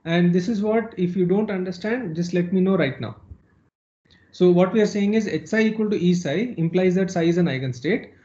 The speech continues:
but we are saying that psi can, we can choose psi to be a common eigenstate of the T R operator as well,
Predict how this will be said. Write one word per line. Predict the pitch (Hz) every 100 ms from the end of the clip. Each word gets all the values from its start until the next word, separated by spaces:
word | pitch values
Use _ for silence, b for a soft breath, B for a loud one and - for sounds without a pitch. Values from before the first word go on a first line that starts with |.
| b
but | 175 180
we | 190
are |
saying | 190 220 262 226 185
that | 185 180
psi | 180 202
can, | 220 214 202 185 175
we | 160 180
can | 190 190
choose | 190 240 262
psi | - 175 190
to | 226 175
be | 185 196
a | 185
common | 156 165 220
eigenstate | 180 175 180 180 214 -
of | 160 160
the | 214
T | 214 175
R | 175 175
operator | 160 170 170 180
as | 139
well, | 147 117